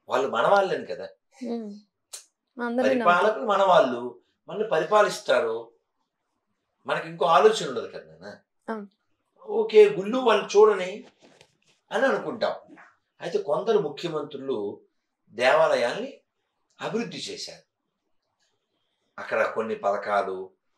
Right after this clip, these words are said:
Speaker 1: కొన్ని మార్పులు, చేర్పులు చేయడం, ఆ స్వామివారి సొమ్ము ముట్టకుండా ఉండడం, స్వామివారి పట్ల భయభక్తి కలిగి ఉండడం,
Speaker 2: అవును.
Speaker 1: అలా ఉండేవారు. అయితే రాను రాను భక్తి లేనటువంటి, అసలు హిందువు కానటువంటి వాళ్ళు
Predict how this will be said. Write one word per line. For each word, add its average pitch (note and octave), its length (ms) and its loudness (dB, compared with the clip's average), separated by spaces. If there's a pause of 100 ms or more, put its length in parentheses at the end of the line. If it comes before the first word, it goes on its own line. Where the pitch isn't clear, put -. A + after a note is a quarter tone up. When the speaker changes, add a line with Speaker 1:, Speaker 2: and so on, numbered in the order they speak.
Speaker 1:
కొన్ని G#2 260 -8
మార్పులు, G2 540 -6 (100)
చేర్పులు F#2+ 300 -10
చేయడం, F2 460 -10 (500)
ఆ E2+ 40 -20
స్వామివారి A2 540 2
సొమ్ము G2+ 240 -10
ముట్టకుండా G2+ 580 -8
ఉండడం, B2+ 360 -8 (760)
స్వామివారి A#2 460 4
పట్ల - 180 -12
భయభక్తి A#2 480 -4
కలిగి F#2+ 180 -8
ఉండడం, E2 360 -12
Speaker 2:
అవును. - 720 -20 (160)
Speaker 1:
అలా G3 120 4
ఉండేవారు. C3+ 520 4 (640)
అయితే F#3 220 0
రాను F3+ 320 4
రాను F3 640 -2 (280)
భక్తి D3 420 0
లేనటువంటి, E3+ 920 2 (420)
అసలు F3 180 0
హిందువు F#3 380 -2
కానటువంటి F#3 720 2
వాళ్ళు D3+ 560 2